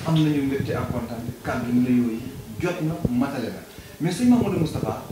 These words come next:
ngeen di waajal lu am solo chaque vingt-cinq décembre fële ci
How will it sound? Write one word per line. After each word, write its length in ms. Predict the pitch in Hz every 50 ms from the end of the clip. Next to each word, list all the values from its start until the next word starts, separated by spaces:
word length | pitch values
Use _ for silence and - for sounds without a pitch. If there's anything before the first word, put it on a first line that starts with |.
| - 127 127
ngeen 160 | 151 156 151
di 60 | 147 151
waajal 320 | 147 160 151 135 143 139
lu 100 | 127 127 139 127
am 100 | 151 147
solo 340 | - - 135 117 110 120 - - - - - - - - - - - -
chaque 140 | - 220 226 - - - -
vingt-cinq 540 | 160 147 139 - 151 143 135 131 143 127 120
décembre 480 | 123 120 117 - 110 107 104 98 - - - - - - - - - -
fële 260 | - 151 151 151 151 151
ci 80 | 151